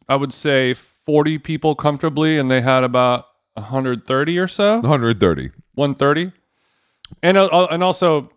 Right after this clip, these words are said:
Speaker 1: the, the bulk of the square footage is the outdoor patio, which was being pummeled
Speaker 2: <laughs> Yes,
Speaker 1: by the
Speaker 2: yeah.
Speaker 1: worst storm
Speaker 2: Which
Speaker 1: in,
Speaker 2: was,
Speaker 1: of my
Speaker 2: it was
Speaker 1: entire
Speaker 2: covered,
Speaker 1: life.
Speaker 2: and there were bartenders, uh, so it was fine. But I think that it was a,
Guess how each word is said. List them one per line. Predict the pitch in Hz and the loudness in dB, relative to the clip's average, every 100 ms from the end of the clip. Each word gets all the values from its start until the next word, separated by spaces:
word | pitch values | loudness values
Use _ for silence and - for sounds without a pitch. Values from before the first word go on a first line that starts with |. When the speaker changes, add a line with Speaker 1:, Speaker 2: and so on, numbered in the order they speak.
| _ _ _ | _ _ _
Speaker 1:
the, | 151 151 175 180 | -10 -2 -2 -2
the | 143 165 | -2 -2
bulk | 139 180 180 175 | 0 0 0 -2
of | 139 | -4
the | 147 | -6
square | - 170 156 | -6 -2 -2
footage | - 165 151 123 | 0 -2 -2 -2
is | 131 | -6
the | 123 135 | -4 -2
outdoor | 143 143 123 127 | 0 0 0 -2
patio, | 127 147 143 131 127 120 | 0 0 0 0 0 0
which | 127 - | -2 -2
was | 131 110 | -2 -2
being | 123 135 117 | -2 -2 -2
pummeled | - 147 143 131 127 107 | -2 -2 2 0 0 -2
Speaker 2:
<laughs> | |
Yes, | 160 160 135 | 0 2 2
Speaker 1:
by | - 139 | 4 4
the | 120 131 | 4 4
Speaker 2:
yeah. | 143 | 4
Speaker 1:
worst | 135 135 - | 2 -2 -14
storm | - 135 131 123 123 | -4 0 2 0 -2
Speaker 2:
Which | 120 156 | 0 2
Speaker 1:
in, | 156 | 2
Speaker 2:
was, | 127 | 2
Speaker 1:
of | |
my | 120 | 2
Speaker 2:
it | 117 | 2
was | 123 | 2
Speaker 1:
entire | 120 | 2
Speaker 2:
covered, | 196 110 | 4 2
Speaker 1:
life. | 143 | 0
Speaker 2:
and | 127 | 0
there | 135 | 0
were | 131 | 2
bartenders, | 113 110 110 117 95 87 82 - - | 2 2 0 -2 -6 -6 -6 -10 -8
uh, | 82 80 | -6 -4
so | - | -4
it | 87 | -6
was | 76 | -6
fine. | - 117 95 87 | -4 -2 -2 -2
But | 87 82 | -2 -2
I | 92 | -2
think | 90 127 117 | -2 -4 -2
that | 107 | -2
it | |
was | 98 87 | 0 2
a, | 90 | 0